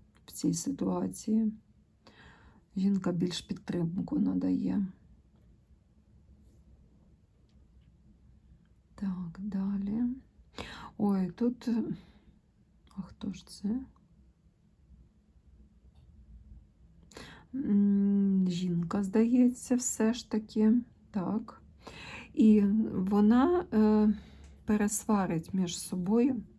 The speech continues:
двоє людей. Йде, усміхається, щаслива, задоволена, що вони там вже майже волосся один одному виривають.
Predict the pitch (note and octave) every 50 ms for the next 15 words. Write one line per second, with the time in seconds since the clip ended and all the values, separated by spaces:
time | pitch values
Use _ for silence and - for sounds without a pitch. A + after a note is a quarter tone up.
0 | - _ - F3 F3 G3 G3+ G#3 G#3 G3+ G#3 F#3+ E3+ E3 F#3 F#3 F#3 F#3+ - -
1 | - - - - - - - - - - - - - - - - G#3 G#3 F#3 F#3
2 | C4 E4+ F4 F4 D#4 D4+ C#4+ - - A3+ A3 A3 A3 - A#3 C4 D#4 D4 C#4 C4+
3 | C4+ C4 - A3+ G#3+ G#3+ - - G#3 - - - A3+ A3 A#3+ C4 C4 A3 A3+ A3
4 | G#3+ G3 F#3 F3+ F#3 F3+ F3+ G#3+ A#3+ A#3 A#3+ A#3+ A#3 A3 G#3 A#3 A#3 A3 - -
5 | - G#3 G3+ G#3+ G#3 G#3 A3 A3+ A3 A3 G#3 G#3 G3+ G3+ G#3 G3+ G3+ G3 G3+ -
6 | - - - - G3 F#3 F#3+ G3+ G3+ G3 F#3+ G3 G3+ G#3 - - F3+ E3+ G3 F#3+
7 | F3 F3 E3 D#3+ - - F3 D3+ E3 E3 E3 F3 E3+ E3+ E3+ E3 D#3+ D#3+ E3+ E3
8 | E3+ F3 F3 E3+ E3+ E3+ F3 E3+ E3+ F3 E3 E3 E3+ - - - - - -